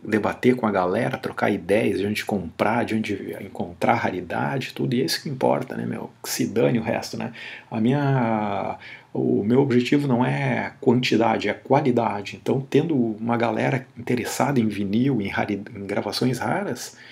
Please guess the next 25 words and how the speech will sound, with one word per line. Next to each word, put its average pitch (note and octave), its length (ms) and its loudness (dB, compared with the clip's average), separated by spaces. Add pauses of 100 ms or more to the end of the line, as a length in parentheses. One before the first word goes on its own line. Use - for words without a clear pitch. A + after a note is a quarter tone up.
(340)
a C#3+ 100 -2
gente - 220 -2
vai D#3 120 0
debatendo, D3 840 0
aí C3+ 180 0
a - 20 -2
gente C#3+ 220 -2
vai D3 500 0 (1120)
trocando B2+ 380 2
ideias B2 680 4
aí, B2+ 220 4
né? B2 180 0
Tipo, C3+ 300 2 (100)
um G#2+ 100 4
tempo B2 280 2
atrás B2+ 320 4
já B2 80 2
teve A#2 420 6 (880)
um, A#2+ 380 2
alguém A#2+ 500 8
aí B2 280 8
que F#2+ 680 2
me G2+ 100 -2
contatou B2 640 2
pra, - 560 -6